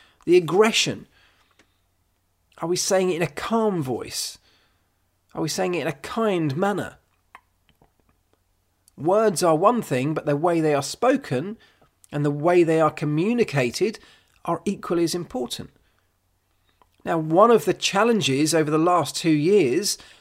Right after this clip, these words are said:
for everybody, but equally for Formula One teams, has been communication being reduced to fewer levels or fewer layers than we've, we've become used to over the years. One thing is that we've been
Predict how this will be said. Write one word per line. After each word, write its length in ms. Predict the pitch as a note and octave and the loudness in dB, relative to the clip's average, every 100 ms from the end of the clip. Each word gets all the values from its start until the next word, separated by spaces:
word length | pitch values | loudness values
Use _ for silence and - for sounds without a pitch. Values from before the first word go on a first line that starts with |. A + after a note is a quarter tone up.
| _ | _
for 200 | - D#3+ | 2 6
everybody, 600 | A3+ A#3+ A3+ C#3 B2 D3+ | 8 6 4 2 2 0
but 160 | D3+ E3+ | 2 2
equally 360 | A#3+ - F3 | 0 0 -2
for 120 | D3 | -2
Formula 320 | D3 E3+ C#3+ C#3 | -6 -2 0 2
One 200 | F#3+ G#3 | 2 -2
teams, 400 | B2+ A2+ E3 - | -4 -6 -6 -4
has 160 | D#3+ | -2
been 360 | - E3+ E3+ E3 - - _ _ _ _ _ _ _ | 0 2 0 -4 -10 -20 _ _ _ _ _ _ _
communication 1040 | - G3 A#3+ G#3 - A#3+ - D#3+ C#3 D#3 D3+ _ _ _ _ _ _ - | -6 -2 0 0 0 -2 0 0 0 0 -6 _ _ _ _ _ _ -2
being 200 | F3+ F3 | 0 2
reduced 520 | E3+ D3 A3+ G#3 - | 0 0 0 -2 -4
to 320 | F3+ E3+ E3+ | 2 2 2
fewer 440 | C#3 - G3+ G#3+ F#3+ | -2 -6 4 6 8
levels 600 | F#3 G#3+ G#3 C#3 A#2+ C3 | 8 6 6 2 -2 -6
or 80 | |
fewer 240 | - F#3+ E3 | -4 0 2
layers 680 | E3+ A3 D#3 C3 D3+ D#3 - - - _ | 4 4 4 2 0 -2 -6 -14 -20 _
than 140 | E3+ E3 | -6 -2
we've, 180 | E3+ D#3+ _ | -2 -4 _
we've 140 | E3+ D#3+ | -4 -4
become 280 | - E3+ D#3 | -4 -2 0
used 260 | D#3+ - | 0 -2
to 160 | C#3+ C#3+ | -2 0
over 220 | D3 C#3+ | 0 -2
the 100 | D3+ | -4
years. 440 | G#3 G3 - - - _ _ _ _ _ _ _ _ _ _ _ | -4 -4 -6 -12 -14 _ _ _ _ _ _ _ _ _ _ _
One 320 | C3+ D3 F3+ | -8 -4 -4
thing 340 | - D#3+ D3+ D3 | 0 0 0 -2
is 300 | D3+ D3+ C#3+ | 0 0 0
that 100 | C#3+ | -2
we've 200 | C#3+ D3+ | -2 -2
been 360 | D#3 D3+ C#3 | -2 -2 -4